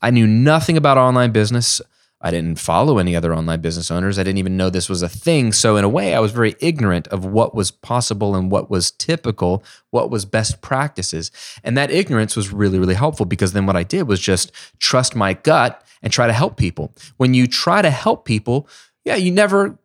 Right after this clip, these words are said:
get it right the first time, but you can't ever go wrong at the same time. You can always course correct and realize, "Oh, people like this, or, "This is more helpful," or maybe this format works best." But I had my head down. I was just focusing on helping people. I wasn't focused on copying what other people were doing,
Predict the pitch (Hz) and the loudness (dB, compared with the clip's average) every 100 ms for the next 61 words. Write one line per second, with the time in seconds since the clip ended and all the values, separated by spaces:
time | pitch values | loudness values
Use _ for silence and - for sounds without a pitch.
0 | _ _ - 143 165 139 147 156 143 170 | _ _ -12 0 2 4 2 2 0 0
1 | 233 - 127 127 135 139 147 190 196 143 | 0 0 2 2 0 -2 -2 -2 0 -2
2 | 143 131 123 117 156 170 104 104 113 165 | 2 2 2 4 4 4 2 0 0 2
3 | 196 - 85 123 165 190 156 - - 151 | 0 -2 -4 -2 0 2 2 0 0 0
4 | - 107 95 120 107 98 98 110 104 98 | 0 2 2 0 -4 -6 -4 0 2 0
5 | - 156 139 139 110 92 - 165 156 101 | 0 -2 -2 0 0 0 2 2 2 2
6 | 104 135 139 131 113 143 147 - 131 117 | 0 0 -2 -2 0 0 -2 -2 0 2
7 | 117 123 117 - - 120 120 113 110 - | 0 0 -2 -6 -4 -2 -2 -2 -4 -2
8 | 127 117 - - - - - - _ _ | -2 -2 -2 -10 -18 -18 -20 -20 _ _
9 | 120 135 160 139 139 131 107 101 82 95 | -2 0 0 0 0 -2 -2 -2 -2 -4
10 | 104 107 92 98 87 101 110 90 85 92 | -2 -4 -4 -2 -2 -2 -2 -2 0 0
11 | 117 113 - - - 107 101 90 - 87 | 2 0 -6 -8 -2 -2 0 -4 -4 -4
12 | 85 82 - 98 98 87 85 85 92 87 | -4 -6 -6 -6 -4 -6 -4 -6 -8 -10
13 | 85 98 95 | -6 -2 -2